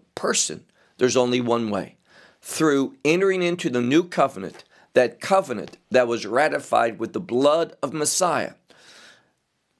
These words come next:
nearly, nearly two thousand years ago when he laid down his life upon that tree. So again, we have these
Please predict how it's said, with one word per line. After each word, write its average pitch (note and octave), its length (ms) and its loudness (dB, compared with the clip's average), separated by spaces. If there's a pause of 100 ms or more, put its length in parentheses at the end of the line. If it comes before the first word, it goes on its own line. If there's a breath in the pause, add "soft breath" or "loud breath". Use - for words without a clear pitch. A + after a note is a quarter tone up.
(100)
nearly, B2+ 720 2
nearly B2 640 0
two F#3 200 2
thousand D#3+ 440 0
years D#3+ 240 0
ago F2+ 380 -6 (500 soft breath)
when B2 240 2
he A#2+ 340 -4
laid C3 460 0
down C#3+ 280 2
his C#3+ 280 -4
life G#2 480 -4 (340)
upon G#2 440 0
that G2+ 340 -2
tree. G#2+ 400 -2 (480 soft breath)
So A#2 520 0
again, C3+ 680 0
we A#2 160 0
have B2 240 0
these A#2+ 240 -2